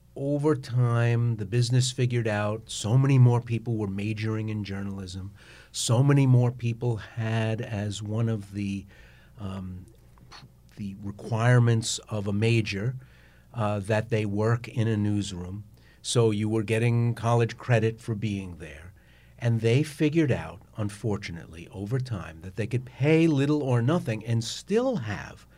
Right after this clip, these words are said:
a steady stream of people ready to come to their newsroom and do the things that were tough to pay for. I mean, my, my entry-level job, you know, they, they paid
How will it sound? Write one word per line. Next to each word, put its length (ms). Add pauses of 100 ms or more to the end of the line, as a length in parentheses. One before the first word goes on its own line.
(420)
a 100
steady 720
stream 500
of 160
people 360
ready 280
to 80
come 260
to 100
their 180
newsroom 520 (340)
and 180
do 180
the 120
things 520 (420)
that 180
were 240
tough 320
to 80
pay 220
for. 320
I 40
mean, 300 (480)
my, 400
my 220
entry-level 560
job, 480 (1040)
you 60
know, 120
they, 220 (240)
they 160
paid 520